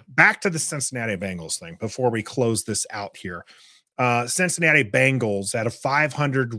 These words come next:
record, having a good Q B, obviously, who's now injured and out, and taking, famously taking Ja'Marr Chase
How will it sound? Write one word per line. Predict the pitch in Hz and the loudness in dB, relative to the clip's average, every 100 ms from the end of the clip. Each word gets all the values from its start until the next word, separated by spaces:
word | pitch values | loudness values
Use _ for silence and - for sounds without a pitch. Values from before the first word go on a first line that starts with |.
| 104 | -4
record, | 127 - 92 82 | -4 -4 -10 -8
having | 107 120 120 117 | 0 0 2 0
a | 110 | 0
good | 98 135 160 135 | 2 4 4 2
Q | - 165 156 | 0 4 4
B, | 135 139 117 110 | 4 2 2 2
obviously, | 107 110 117 123 | 0 -2 -2 -4
who's | 123 123 - | -4 -6 -2
now | 117 120 | -4 -2
injured | 143 120 120 117 | -2 0 0 0
and | 120 113 | -2 0
out, | 123 120 127 - - - | 2 2 0 -6 -20 -4
and | 123 123 | -2 0
taking, | - 156 151 151 139 | 2 4 4 0 0
famously | - 180 202 - 160 | 4 6 6 2 -2
taking | 135 - 143 127 104 85 _ _ - | -4 0 0 2 -4 -4 _ _ -8
Ja'Marr | 147 113 139 135 143 147 147 143 135 | -4 2 4 6 6 6 4 2 0
Chase | - 151 123 107 - - | 0 4 4 0 -2 -4